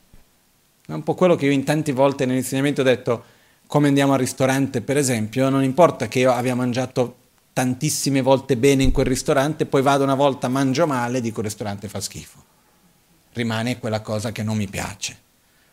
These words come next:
O vado a mangiare, il cibo è buono, si sta bene insieme, al momento di pagare il conto c'è un litigio, è andata male il pranzo.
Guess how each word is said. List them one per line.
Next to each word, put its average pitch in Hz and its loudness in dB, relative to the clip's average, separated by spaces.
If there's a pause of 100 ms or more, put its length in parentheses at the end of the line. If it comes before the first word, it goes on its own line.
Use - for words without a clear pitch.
O 127 -2
vado 143 2
a 139 2
mangiare, 147 2
il 151 -2
cibo 139 0
è 151 4
buono, 147 0
si 135 -4
sta 135 -2
bene 131 0
insieme, 151 0
al 139 0
momento 139 -2
di 135 -4
pagare 135 0
il 135 -6
conto 131 -2
c'è 123 -6
un 127 -2
litigio, 185 -4 (1160)
è - -10
andata 113 -2
male 87 -6
il 90 -10
pranzo. - -10